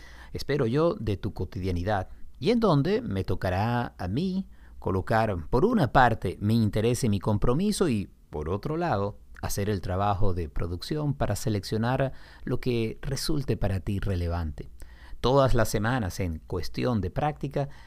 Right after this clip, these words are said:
espero ofrecerte unos minutos que valgan la pena para que lo escuches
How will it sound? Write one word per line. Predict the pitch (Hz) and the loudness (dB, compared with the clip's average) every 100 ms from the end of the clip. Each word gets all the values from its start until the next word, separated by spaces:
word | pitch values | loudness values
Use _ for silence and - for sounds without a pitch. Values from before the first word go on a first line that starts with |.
| - | -8
espero | - 156 160 147 | -2 2 4 6
ofrecerte | 139 123 - - 156 147 - 151 139 - | 6 6 0 0 -2 -2 -2 -2 -2 -4
unos | 185 180 156 | -2 0 0
minutos | 110 101 139 147 139 123 - - | 0 2 2 0 -2 -4 -8 -8
que | - 127 | -2 0
valgan | 104 98 147 160 147 127 | -2 -4 -4 0 0 2
la | 92 80 | 0 -2
pena | 80 71 90 | -4 -2 0
para | 143 | 0
que | 147 170 | 2 2
lo | 165 | 2
escuches | - 214 190 - 104 - | 4 4 4 4 2 2